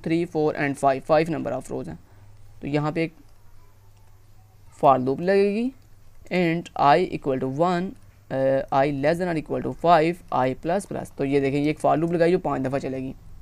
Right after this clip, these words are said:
ठीक है। इसके अंदर अब जाके क्या करना है, इसके अंदर जाके करना है, पहली दफ़ा एक कॉलम प्रिंट हो,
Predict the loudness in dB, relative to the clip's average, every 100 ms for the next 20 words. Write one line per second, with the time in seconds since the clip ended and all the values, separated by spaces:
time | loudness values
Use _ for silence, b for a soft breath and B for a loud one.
0 | -14 -14 -14 -16 -18 -18 -12 -4 0 0
1 | -2 b b b b b -4 -2 4 4
2 | 4 4 4 6 4 2 2 0 -2 -4
3 | -4 -2 2 2 2 2 0 0 -4 -12
4 | -16 -16 -16 -14 -14 6 8 8 10 8
5 | 10 8 8 4 2 4 2